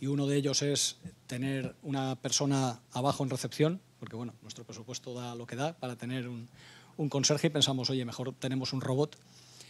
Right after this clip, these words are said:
y él mismo, en el momento que llegas, le puedes preguntar, y de hecho te lleva hasta el despacho que, que tú necesites, ¿no?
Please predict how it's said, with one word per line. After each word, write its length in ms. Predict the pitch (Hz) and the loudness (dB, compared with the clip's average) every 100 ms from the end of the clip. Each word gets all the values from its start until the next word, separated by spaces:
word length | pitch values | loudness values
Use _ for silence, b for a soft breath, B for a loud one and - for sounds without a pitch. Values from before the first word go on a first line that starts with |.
| B B - | B B 0
y 140 | 143 | 2
él 100 | 139 | 4
mismo, 460 | 139 139 143 147 147 | 4 4 6 6 6
en 60 | |
el 40 | 135 | 4
momento 320 | 131 131 131 | 0 -2 -2
que 100 | 139 | 2
llegas, 460 | 147 147 165 - - - - | 2 2 0 -4 -8 -20 -8
le 140 | 135 | -6
puedes 220 | 123 127 - | 0 0 2
preguntar, 600 | 135 135 131 156 196 - - - | 4 4 8 8 8 -4 -16 0
y 120 | 135 | 2
de 60 | 131 | 4
hecho 220 | - 143 | 6 6
te 140 | 135 | 4
lleva 320 | 127 135 139 | 2 4 4
hasta 240 | 139 - 139 | 4 4 4
el 100 | 123 | 4
despacho 560 | 117 - 127 - 135 | 0 0 2 2 2
que, 480 | 120 117 110 101 98 107 - - - - - | 0 -4 -4 -6 -10 -14 -20 -20 -20 -18 -10
que 100 | 117 | -2
tú 140 | 135 | 0
necesites, 500 | 127 117 123 107 92 | 0 2 0 0 -10
¿no? 140 | 127 | -12